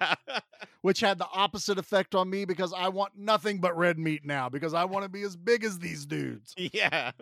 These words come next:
Speaker 1: I wanna throw a man through a wall with an apparent porno being filmed in the other room. Did you
Speaker 2: Yeah.
Speaker 1: see the camera?
Speaker 2: Yeah, there was a camera right there.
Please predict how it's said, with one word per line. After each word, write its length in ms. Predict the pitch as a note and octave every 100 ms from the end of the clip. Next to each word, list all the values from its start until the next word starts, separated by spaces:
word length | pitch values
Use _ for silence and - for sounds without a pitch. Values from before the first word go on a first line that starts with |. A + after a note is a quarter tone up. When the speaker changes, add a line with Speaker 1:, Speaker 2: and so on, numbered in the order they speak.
| - F#3+
Speaker 1:
I 140 | A3
wanna 260 | A#3+ A#3 G3+
throw 400 | - A3 A3+ A3
a 40 |
man 380 | G#3 G#3 G#3 G3+
through 260 | F#3+ G#3+
a 80 | G3
wall 880 | D#3+ E3 G#3 G#3+ G3 F3 C#3 B2 C#3+ -
with 200 | D#3 - -
an 180 | F3+ E3+
apparent 460 | D#3+ C4 F4 A3+ _
porno 600 | - B3 F4 D4+ A#3 G3
being 380 | D#3+ F#3 F3+ E3
filmed 500 | B2+ G3+ F#3+ E3 D#3+
in 100 | D#3+
the 120 | D#3
other 200 | D#3 C#3+
room. 300 | C#3 C#3 B2 - _ -
Did 120 | A#3+
you 120 | B3
Speaker 2:
Yeah. 180 | C#4+ A3
Speaker 1:
see 140 | D#4+ D#4
the 140 | C#4
camera? 680 | - D4+ D#4 G#3 D#3 A#2+ F3+
Speaker 2:
Yeah, 220 | F#3+ C4+
there 120 | G3 G#3
was 100 | F#3
a 40 |
camera 440 | - - A3 G#3 E3
right 260 | D3+ E3+ -
there. 380 | F#3+ G3+ E3